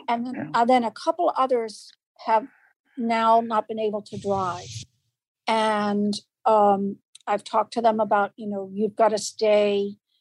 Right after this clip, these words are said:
Speaker 1: where there's transportation. Um, but they don't even like the paratransit because they're used to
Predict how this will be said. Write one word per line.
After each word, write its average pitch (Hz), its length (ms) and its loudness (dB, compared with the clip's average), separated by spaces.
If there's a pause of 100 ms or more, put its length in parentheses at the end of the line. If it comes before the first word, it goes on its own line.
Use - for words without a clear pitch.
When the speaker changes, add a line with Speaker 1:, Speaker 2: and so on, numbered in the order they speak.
(160)
Speaker 1:
where 226 180 4
there's 208 220 -6
transportation. 202 1000 -4 (520)
Um, 208 380 4 (280)
but 247 260 0 (140)
they 269 180 6
don't 285 200 2
even 240 240 -2
like 220 240 0
the 214 80 -6
paratransit 233 960 -6
because 214 640 -2 (380)
they're 254 140 6
used 254 520 2
to 214 500 4